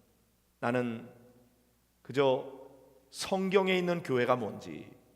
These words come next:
주님이 원하시는 교회가 어떤 교회인지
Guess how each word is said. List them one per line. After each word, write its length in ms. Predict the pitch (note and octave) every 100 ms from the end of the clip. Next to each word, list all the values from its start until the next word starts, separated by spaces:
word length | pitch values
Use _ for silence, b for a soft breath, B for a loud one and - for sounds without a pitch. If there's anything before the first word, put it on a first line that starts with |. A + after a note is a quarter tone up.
| _ _ _ _ _ _ b b
주님이 460 | - F3+ G3+ A#3+ B3
원하시는 580 | F3+ F3 F3+ F#3+ F#3 F3+
교회가 460 | C#3+ C3+ C3+ C3 C#3 - - B2
어떤 340 | - - A3
교회인지 640 | E3+ G#2 G2 A2 - -